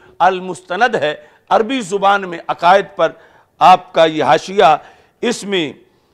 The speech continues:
आपने ये इरशाद फरमाया है, आप फरमाते हैं, "वबिही ज़हरा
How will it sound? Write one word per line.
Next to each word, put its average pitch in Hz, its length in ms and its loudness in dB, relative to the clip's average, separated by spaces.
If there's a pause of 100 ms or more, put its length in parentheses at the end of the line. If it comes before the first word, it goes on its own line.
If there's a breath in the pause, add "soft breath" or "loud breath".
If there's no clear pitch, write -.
(280)
आपने 190 540 4 (640)
ये 208 160 -4
इरशाद 233 460 2
फरमाया 190 460 4
है, 135 180 -2 (840)
आप 202 200 6
फरमाते 202 540 0
हैं, 156 220 -6 (1000)
"वबिही 202 500 -4
ज़हरा 190 540 2